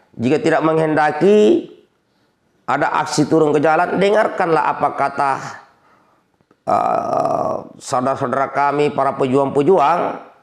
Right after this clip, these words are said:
ya, yang menyampaikan kritikan dan masukan lewat media sosial. Kan banyak tuh. Ada profesor yang menyampaikan pendapat di media,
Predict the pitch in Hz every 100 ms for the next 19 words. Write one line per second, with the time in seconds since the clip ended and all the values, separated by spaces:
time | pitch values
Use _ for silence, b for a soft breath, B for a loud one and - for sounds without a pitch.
0 | b b b _ - 139 - - - -
1 | 127 135 139 135 - 139 139 139 139 131
2 | 139 - 175 - 147 139 139 143 196 -
3 | 160 156 160 160 202 - - - 147 -
4 | - - 226 180 139 147 - 117 95 -
5 | - b b b b b - 120 113 139
6 | 143 147 143 160 156 156 156 156 151 -
7 | 160 160 156 156 156 156 170 165 - -
8 | - _ _ _ _ - - 110 151 156
9 | 175 147 101 -